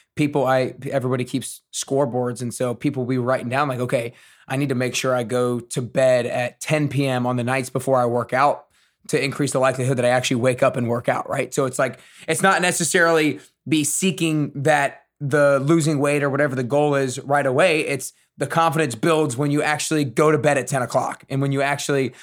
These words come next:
wake up on time and get your workout in. And I, I truly believe that self-confidence is a practice in following through with the promises that you make to yourself.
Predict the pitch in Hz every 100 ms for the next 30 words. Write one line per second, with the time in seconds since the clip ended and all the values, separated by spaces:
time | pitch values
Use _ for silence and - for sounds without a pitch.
0 | - 123 143 117 131 135 127 131 123 127
1 | 127 123 123 123 117 113 117 127 143 143
2 | 151 143 147 143 - 175 143 143 151 139
3 | - - 139 - 139 135 143 131 - 131
4 | 127 - _ - _ - 135 131 127 -
5 | 165 147 151 165 147 139 123 135 139 135
6 | 139 139 123 143 131 120 131 120 117 120
7 | 120 - - - 87 71